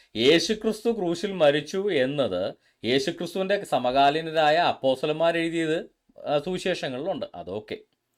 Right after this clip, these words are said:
അതുകൂടാതെ, സെക്യുലർ ചരിത്രകാരനായ ടാസിറ്റസ് എഴുതിയ, ക്രിസ്ത്യാനിയോ യഹൂദനോ അല്ലാത്ത ടാസിറ്റസ് എന്ന റോമൻ ഗവർണറുടെ ചരിത്രത്തിനകത്തും അത് രേഖപ്പെടുത്തിയിട്ടുണ്ട്.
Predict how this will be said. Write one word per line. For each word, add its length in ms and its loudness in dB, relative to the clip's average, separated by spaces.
അതുകൂടാതെ, 800 4
സെക്യുലർ 540 0
ചരിത്രകാരനായ 1000 4
ടാസിറ്റസ് 560 0
എഴുതിയ, 220 0
ക്രിസ്ത്യാനിയോ 640 0
യഹൂദനോ 600 0
അല്ലാത്ത 460 0
ടാസിറ്റസ് 500 -6
എന്ന 180 -6
റോമൻ 420 0
ഗവർണറുടെ 540 0
ചരിത്രത്തിനകത്തും 1200 -4
അത് 200 0
രേഖപ്പെടുത്തിയിട്ടുണ്ട്. 760 -2